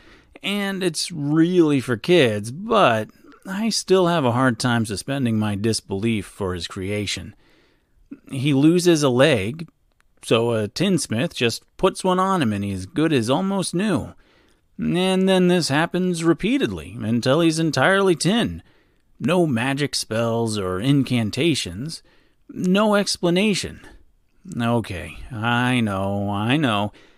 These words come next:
I'm nitpicking. This wasn't made for me. I get it. And yes, I know, my story requires the same suspension of disbelief. So I am kind of a hypocrite.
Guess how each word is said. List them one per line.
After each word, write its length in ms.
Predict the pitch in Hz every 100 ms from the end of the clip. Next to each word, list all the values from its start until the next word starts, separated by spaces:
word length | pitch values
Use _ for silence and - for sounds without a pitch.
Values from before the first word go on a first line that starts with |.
| _ _
I'm 320 | - 135 143 151
nitpicking. 680 | 160 - 123 110 107 85 - _ _ _ -
This 340 | 160 180 -
wasn't 380 | 180 202 190 117
made 440 | 156 180 180 160
for 540 | - _ 190 190 190 185
me. 540 | 180 165 101 78 - _ 143
I 140 | 160
get 340 | 147 175 165
it. 280 | 101 - - - _ _ _ _ _ _ _ _ 143
And 240 | 185 208
yes, 400 | 220 147 - -
I 240 | - 165
know, 380 | 202 247 156 80
my 260 | 101 135 202
story 500 | - - 175 175 147
requires 580 | 147 - 139 196 190 170
the 100 | -
same 420 | - 233 285 302
suspension 640 | - 233 - 233 208 185
of 100 | 143
disbelief. 760 | 170 170 - 151 180 98 - - - - _ _ _ _
So 320 | - 165 180
I 180 | 165 170
am 400 | 170 160 170 175
kind 320 | - 277 311
of 100 | 285
a 80 | 233
hypocrite. 540 | 196 214 151 - 139